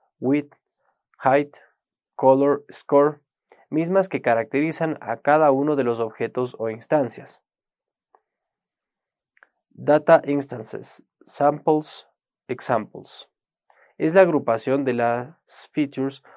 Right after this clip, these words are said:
por cada una de las instancias o filas del dataset. Normalmente se representa con la letra X.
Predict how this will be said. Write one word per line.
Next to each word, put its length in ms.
por 200
cada 400
una 260
de 100
las 160
instancias 640
o 140
filas 360
del 180
dataset. 500
Normalmente 640
se 120
representa 560
con 160
la 80
letra 460
X. 500